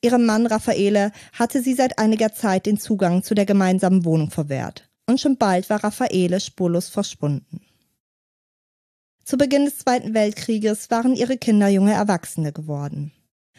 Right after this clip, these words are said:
Norma, Leonardas einzige Tochter, besuchte eine Klosterschule. Ihre zwei jüngsten Söhne, Bernardo und Biagio,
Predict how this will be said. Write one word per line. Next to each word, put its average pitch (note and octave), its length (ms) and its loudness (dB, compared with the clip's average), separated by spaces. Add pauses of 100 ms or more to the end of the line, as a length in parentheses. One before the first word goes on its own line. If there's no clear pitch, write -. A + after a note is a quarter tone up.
(120)
Norma, G#3 540 2
Leonardas A3+ 600 2
einzige B3+ 440 -2
Tochter, G#3+ 460 -2
besuchte A3+ 420 -2
eine B3 200 2
Klosterschule. - 840 -6 (1000)
Ihre C4 240 2
zwei C4 240 2
jüngsten C#4 400 -2
Söhne, G#3 440 2
Bernardo G3+ 640 2
und G3+ 120 0
Biagio, G3 580 0